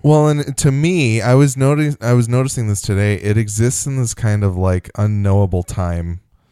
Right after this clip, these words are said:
where I don't feel like I did much of my education focused in between the Civil War, after Reconstruction, but before World War One. Like, I don't feel like there's,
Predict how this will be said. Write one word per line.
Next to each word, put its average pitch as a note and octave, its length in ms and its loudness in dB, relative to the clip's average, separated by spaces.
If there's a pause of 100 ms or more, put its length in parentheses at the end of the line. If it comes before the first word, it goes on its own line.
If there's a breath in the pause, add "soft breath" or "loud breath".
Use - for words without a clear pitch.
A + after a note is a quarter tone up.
(280)
where G2 120 2
I F#2+ 40 2
don't G2 280 -2
feel G#2 260 0
like F#2+ 220 0
I F2+ 160 -2 (400)
did F2+ 180 -6
much F2+ 440 -4
of F2 100 -2
my F2 240 -4
education E2+ 640 -8
focused - 720 -8 (640)
in G2+ 140 -4
between F#2 680 -6
the F2 120 -4
Civil F2 400 -4
War, D#2+ 580 -4 (120)
after F#2 760 -4
Reconstruction, F2 1000 -8
but F2 400 -8
before F2 640 -4
World F2 300 -6
War E2+ 200 -4
One. F2 380 -6 (800 soft breath)
Like, G2 140 -2
I G#2 80 2
don't G#2 200 0
feel G#2 260 -2
like G2 240 -4
there's, F#2 400 -2